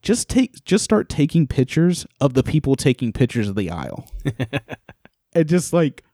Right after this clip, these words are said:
Speaker 1: "Oh, well, this seems silly. Like, this is no more silly than you taking a picture of an empty fucking aisle." <laughs>
Speaker 2: People bought it 'cause for some reason they're panicking that they need toilet paper and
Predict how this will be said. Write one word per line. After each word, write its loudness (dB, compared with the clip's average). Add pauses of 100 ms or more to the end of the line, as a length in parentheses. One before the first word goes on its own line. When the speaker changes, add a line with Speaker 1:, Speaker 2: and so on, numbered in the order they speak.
(120)
Speaker 1:
"Oh, 4
well, 4
this 0
seems 0
silly. 2
Like, 2 (160)
this 0
is 2
no 4
more 4
silly 2
than 2
you 2
taking 2
a 2
picture 2
of 2
an 2 (100)
empty 0
fucking -2
aisle." -4 (760)
<laughs> 2 (800)
Speaker 2:
People 6
bought 6
it -2 (380)
'cause 2
for 0
some 2
reason 4
they're 4
panicking 4
that 2
they 2
need 0
toilet 0
paper -2
and -6